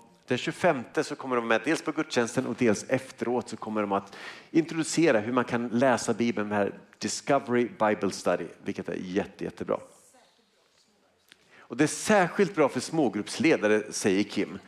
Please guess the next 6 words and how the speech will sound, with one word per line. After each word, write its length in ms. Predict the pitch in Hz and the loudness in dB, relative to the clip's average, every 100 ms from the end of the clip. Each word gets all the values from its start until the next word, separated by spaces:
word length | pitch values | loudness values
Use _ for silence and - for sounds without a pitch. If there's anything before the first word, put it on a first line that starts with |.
| - - - - | -18 -18 -18 -16
Så 340 | - 120 117 - - _ - _ | -2 0 0 -6 -20 _ -20 _
då 120 | 143 | 4
är 100 | 101 | 4
det 100 | 101 | 4
så. 260 | 110 92 - - - - - - - - - - - - - | 0 -6 -10 -12 -16 -18 -20 -20 -20 -20 -20 -20 -20 -20 -2
Hörrni, 380 | - 185 196 208 | 2 6 6 4